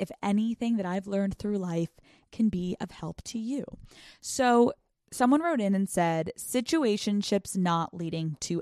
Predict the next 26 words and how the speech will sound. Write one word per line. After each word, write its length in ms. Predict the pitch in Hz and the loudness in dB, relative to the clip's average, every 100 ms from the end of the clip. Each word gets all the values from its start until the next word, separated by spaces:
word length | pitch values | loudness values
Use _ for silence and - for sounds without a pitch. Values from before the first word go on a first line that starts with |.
| - | -4
anything. 540 | 151 - - - - - - - - - | -8 -8 -10 -10 -10 -12 -20 -20 -4 6
I'm 160 | 233 | 10
in 100 | 254 | 12
my 160 | 277 320 - | 10 6 6
early 280 | 214 214 | 6 6
twenties, 600 | 214 - 180 180 180 185 - | 2 0 0 0 -2 -2 0
and 120 | 202 | 2
I've 240 | 190 190 | 2 2
been 160 | 226 226 | 4 2
finding 420 | - 185 185 208 | 2 0 2 4
myself 560 | 220 214 - 180 170 - - | 2 0 -2 -2 -2 -4 2
in 140 | 196 | 4
the 80 | 190 | 4
same 640 | - - 190 180 190 185 - _ - | 0 0 0 2 2 0 -4 _ -10
pattern 520 | - 180 165 - - - | -6 -4 -2 -2 -4 -4
of 160 | 180 - | -8 -4
talking, 680 | - 214 220 226 220 220 - - - - | 2 2 2 0 2 2 0 -10 -16 2
dating 380 | 202 220 220 202 | 4 6 6 4
someone 360 | 208 180 180 | 2 0 0
for 180 | - 175 | 0 -2
a 40 | |
couple 360 | - - - 233 | -2 -4 0 4
months, 500 | 247 208 180 - - - - | 4 4 0 -6 -14 -6 4
but 160 | 220 - | 4 6
it 160 | 220 | 2
never 520 | 214 190 190 202 214 | 4 4 4 4 4